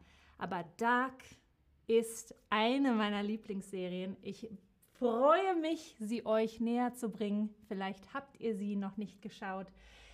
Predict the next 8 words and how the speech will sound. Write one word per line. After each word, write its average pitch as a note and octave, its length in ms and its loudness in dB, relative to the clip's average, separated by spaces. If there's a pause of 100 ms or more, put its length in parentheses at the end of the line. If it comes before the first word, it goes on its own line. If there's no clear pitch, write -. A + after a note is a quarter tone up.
(100)
Es G3+ 100 -6
ist B3 160 -4
die - 180 -10
erste C#4+ 600 2
deutsche A3+ 760 2 (300)
Drama-Thriller-Serie G#3 1900 2
von G3+ 240 -4
Netflix. G3 640 -8